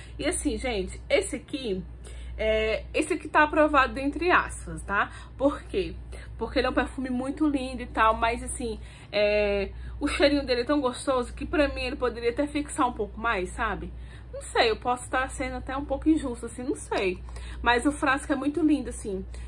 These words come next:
Então, a, a fragrância, é, eu acho que não agrada muitas pessoas pela essa questão de ser muito, assim, é, nem fraca, muito, assim, delicadinha, sabe? Meio de adolescente. E o frasco é lindo, olha só.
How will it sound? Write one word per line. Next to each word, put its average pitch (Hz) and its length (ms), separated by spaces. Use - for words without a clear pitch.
Então, 233 180
a, 233 320
a 233 60
fragrância, 240 800
é, 202 500
eu 202 140
acho 208 220
que 247 60
não 233 100
agrada 208 380
muitas 202 260
pessoas 208 380
pela 208 180
essa 214 140
questão 202 360
de 190 80
ser 208 140
muito, 208 320
assim, 220 500
é, 208 340
nem 294 160
fraca, 214 540
muito, 226 260
assim, 285 200
delicadinha, 240 800
sabe? 214 360
Meio 202 220
de 202 80
adolescente. 190 680
E 247 100
o 262 40
frasco 233 480
é 240 80
lindo, 214 280
olha 202 160
só. 180 280